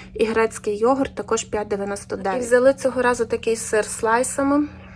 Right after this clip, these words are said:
там чотири види, але ціну я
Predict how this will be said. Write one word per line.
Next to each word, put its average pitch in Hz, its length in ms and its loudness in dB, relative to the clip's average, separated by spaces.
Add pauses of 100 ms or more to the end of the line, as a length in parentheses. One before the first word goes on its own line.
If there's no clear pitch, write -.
(600)
там 220 200 2
чотири 220 400 2
види, 202 440 0 (1000)
але 208 560 2
ціну 220 360 -2
я 220 440 -2